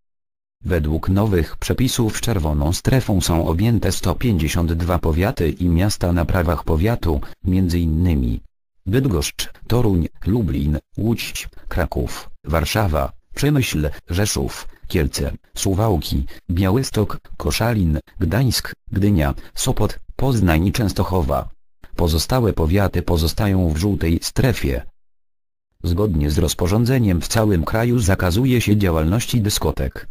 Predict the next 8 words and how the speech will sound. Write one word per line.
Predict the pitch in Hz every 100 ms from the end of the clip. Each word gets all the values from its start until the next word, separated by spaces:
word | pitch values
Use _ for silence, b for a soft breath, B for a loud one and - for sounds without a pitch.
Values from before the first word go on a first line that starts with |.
| -
klubów | - - 85 76 92
nocnych | 87 95 - 104 92
oraz | 87 82 71
obiektów | 85 82 98 - 92 85
udostępniających | 95 95 - 90 - 87 82 110 120 110 92
miejsce | 82 76 - - 82
do | 85
tańczenia. | 113 123 85 62 60 57